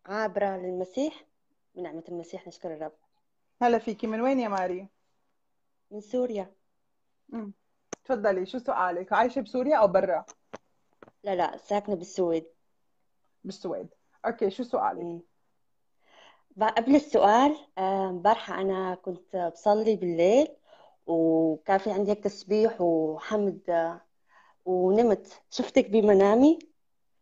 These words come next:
Speaker 2: مم.
Speaker 1: آه، عم تقولي لي، آه، شفتك عم تقولي لي نشيد الإنشاد.
Speaker 2: مم.
Speaker 1: رحت لليوتيوب اليوم وقعدت
Speaker 2: مم.
Speaker 1: سمعت، يعني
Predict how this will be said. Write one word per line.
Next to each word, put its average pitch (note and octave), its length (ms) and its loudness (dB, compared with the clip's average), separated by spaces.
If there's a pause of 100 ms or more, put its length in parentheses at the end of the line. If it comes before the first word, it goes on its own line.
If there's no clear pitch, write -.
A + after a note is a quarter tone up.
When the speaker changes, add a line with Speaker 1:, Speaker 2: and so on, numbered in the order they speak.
(160)
Speaker 2:
مم. G#3 200 -8
Speaker 1:
آه، F#3+ 340 2
عم G3 160 0
تقولي G#3 420 2
لي، F#3 440 2
آه، E3 460 -2 (580)
شفتك - 280 -6
عم A3+ 80 2
تقولي A#3 200 0
لي B3 140 2
نشيد G#3 300 2
الإنشاد. F#3 540 -2 (1000)
Speaker 2:
مم. G3 340 -16 (280)
Speaker 1:
رحت C4 220 -4
لليوتيوب A#3 600 2
اليوم G#3 520 2 (420)
وقعدت G3+ 180 -4
Speaker 2:
مم. G3 60 -10
Speaker 1:
سمعت، F3+ 460 -4 (240)
يعني F#3 500 -2